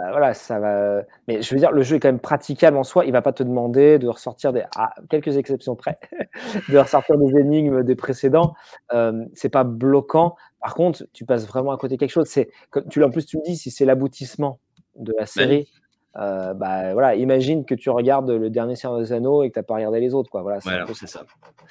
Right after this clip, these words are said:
Speaker 2: Non, mais surtout, tu retrouves des personnages de, euh, des épisodes précédents.
Speaker 1: Ah
Speaker 2: Donc,
Speaker 1: oui,
Speaker 2: euh,
Speaker 1: oui.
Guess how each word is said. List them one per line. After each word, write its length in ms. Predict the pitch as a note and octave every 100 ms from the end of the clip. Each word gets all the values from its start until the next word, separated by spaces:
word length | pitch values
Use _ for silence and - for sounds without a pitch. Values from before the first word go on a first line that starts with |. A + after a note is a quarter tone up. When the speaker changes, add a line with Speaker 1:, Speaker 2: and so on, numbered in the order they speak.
| - _
Speaker 2:
Non, 120 | B2+
mais 60 | D3
surtout, 280 | D3 C3+ F#3
tu 100 | D3
retrouves 220 | - E3+
des 80 | C3+
personnages 640 | C#3+ - E3 G3 B2 E2 - -
de, 120 | G2+
euh, 360 | F#2 G2 G2
des 480 | F#2 F#2+ G2+ F#2+ F#2
épisodes 220 | F#2+ G#2
précédents. 380 | G2 G#2 A#2 A2
Speaker 1:
Ah 40 | C#3+
Speaker 2:
Donc, 140 | F#3
Speaker 1:
oui, 60 | G#3
Speaker 2:
euh, 40 |
Speaker 1:
oui. 80 | G3